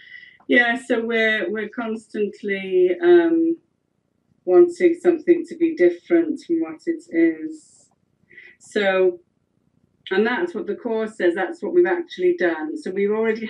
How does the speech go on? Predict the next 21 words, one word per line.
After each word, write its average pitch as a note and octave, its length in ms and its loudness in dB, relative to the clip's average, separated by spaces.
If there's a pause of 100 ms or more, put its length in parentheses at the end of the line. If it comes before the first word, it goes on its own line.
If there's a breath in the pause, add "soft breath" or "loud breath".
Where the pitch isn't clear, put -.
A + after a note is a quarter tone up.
have B3 360 -4
everything. D#4+ 680 -6
We F4 220 -2
had F4 240 -4
everything. F3+ 640 -4 (500)
We, F#3+ 640 -4
we G3 80 -6
have D4 320 2
everything, D4+ 680 -4
because F3+ 160 -8
everything G#3 440 -8
is A3+ 160 -6
now. C#4 480 2 (100)
So G#3+ 80 -12
the G#3 140 -10
whole, A#3 420 -8 (460)
the A3 100 -6
whole, A3+ 640 -2
um, F#3 500 0
sort G3 220 -4
of - 60 -4